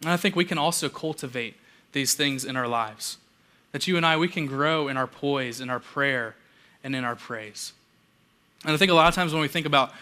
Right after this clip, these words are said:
growing or, or, or adding practices into our life,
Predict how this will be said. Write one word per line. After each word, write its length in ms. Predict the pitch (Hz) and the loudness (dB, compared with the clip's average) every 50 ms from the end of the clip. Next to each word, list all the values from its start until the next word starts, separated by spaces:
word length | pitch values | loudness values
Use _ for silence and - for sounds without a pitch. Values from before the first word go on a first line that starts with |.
| - - - | -20 -8 0
growing 440 | - 151 160 170 170 170 170 170 160 | 4 6 8 8 6 4 2 2 2
or, 80 | 147 139 | 0 0
or, 260 | 131 139 135 131 123 - _ _ _ - | 0 0 -2 -2 -4 -10 _ _ _ -8
or 140 | 143 131 113 _ _ _ - | -8 -8 -8 _ _ _ 0
adding 240 | 151 156 175 175 151 | 4 4 4 4 2
practices 640 | - - 170 170 165 160 - 180 - - 175 151 | 0 2 4 4 4 4 2 0 0 0 -2 -2
into 220 | 165 170 156 - 160 | -2 -2 -2 0 2
our 80 | 151 | 2
life, 340 | 151 151 156 160 151 - - | 4 4 4 4 2 -2 -8